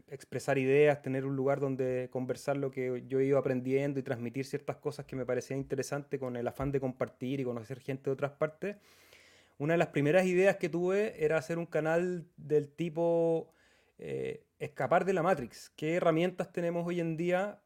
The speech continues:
para sacarnos de ciertas coerciones que tiene el sistema? Eh, porque no son solo económicas, son en muchos casos psicológicas, físicas, de la manera en que nos alimentamos, la, la manera que nos relacionamos con el otro,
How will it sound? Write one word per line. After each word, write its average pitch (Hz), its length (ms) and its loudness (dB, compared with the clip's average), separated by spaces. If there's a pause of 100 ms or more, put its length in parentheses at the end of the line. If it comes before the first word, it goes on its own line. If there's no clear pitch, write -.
(120)
para 139 200 0
sacarnos 180 840 -4
de 165 100 -4
ciertas 165 560 -6 (560)
coerciones 165 600 2
que 170 120 -2
tiene 165 200 -2
el 165 40 -4
sistema? 156 580 -2 (120)
Eh, 113 400 -4 (100)
porque - 240 -4
no 143 80 2
son 160 140 -4
solo 196 220 2
económicas, 143 540 0
son 127 200 -6
en 131 100 -4
muchos 151 260 -2
casos 143 300 0
psicológicas, 143 640 0
físicas, 151 720 -2
de 135 60 -4
la 127 80 0
manera 139 240 0
en 143 80 0
que 139 140 -2
nos 120 120 -4
alimentamos, 135 720 0
la, 123 320 -4
la 127 140 -6
manera 139 300 -2
que 139 80 -4
nos 131 120 -4
relacionamos 127 520 -4
con 123 180 -4
el 113 100 -2
otro, 151 500 4